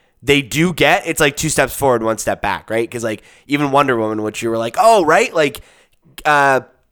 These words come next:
Catherine said in her comments earlier, right? Like, it's like, "Oh, I feel like they were onto something." And then, like, two came out and it's not. So it, it just, it just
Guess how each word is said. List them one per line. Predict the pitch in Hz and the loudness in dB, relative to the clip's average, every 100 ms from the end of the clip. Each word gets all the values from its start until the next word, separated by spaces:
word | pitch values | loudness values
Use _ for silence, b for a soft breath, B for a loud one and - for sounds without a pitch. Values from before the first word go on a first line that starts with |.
| _ _ _ - - | _ _ _ -20 -8
Catherine | - 151 160 | -2 0 0
said | 160 156 | 0 2
in | |
her | 151 | 0
comments | 160 156 156 | 2 0 2
earlier, | 190 107 | 2 2
right? | 117 143 | 2 2
Like, | 135 | 0
it's | 127 | 0
like, | 165 | 2
"Oh, | 202 160 | 4 4
I | |
feel | 196 | 4
like | 196 | 2
they | 180 180 | 4 4
were | 170 | 6
onto | 208 175 | 4 2
something." | - 135 117 113 | 0 0 0 -4
And | 113 120 | -2 0
then, | 117 | 0
like, | 113 107 98 _ _ _ _ _ _ _ _ _ - | 0 -2 -4 _ _ _ _ _ _ _ _ _ -12
two | 131 | -12
came | 113 107 | -8 -6
out | 104 76 92 | -6 -10 -14
and | |
it's | 80 - - _ - | -14 -14 -16 _ -10
not. | 104 80 - _ - | -8 -8 -14 _ -16
So | - 95 87 _ b b b b b b b b b - | -8 -8 -8 _ b b b b b b b b b 0
it, | 156 156 | 2 4
it | 170 | 2
just, | 202 180 - | 4 0 2
it | 185 - | 0 2
just | 208 - - - | 0 0 -4 -8